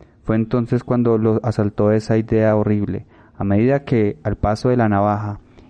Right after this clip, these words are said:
iba surgiendo el rostro pálido y terroso del hermano gemelo, él iba sintiendo que aquel cadáver no era una cosa extraña a él, sino que estaba fabricado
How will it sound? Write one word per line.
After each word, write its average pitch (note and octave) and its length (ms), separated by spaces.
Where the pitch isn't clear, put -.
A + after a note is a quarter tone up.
iba A2 160
surgiendo G#2+ 520
el G#2 60
rostro A2 380
pálido A2 540
y G#2+ 60
terroso G#2 540
del A2 120
hermano G#2 520
gemelo, A2 480
él B2+ 340
iba B2+ 240
sintiendo A#2+ 600
que - 100
aquel G2+ 340
cadáver A2 480
no A#2 100
era A2+ 160
una A#2 280
cosa A#2 200
extraña A2 540
a G2+ 80
él, G#2 220
sino A2 300
que G2+ 100
estaba G#2+ 380
fabricado A2 760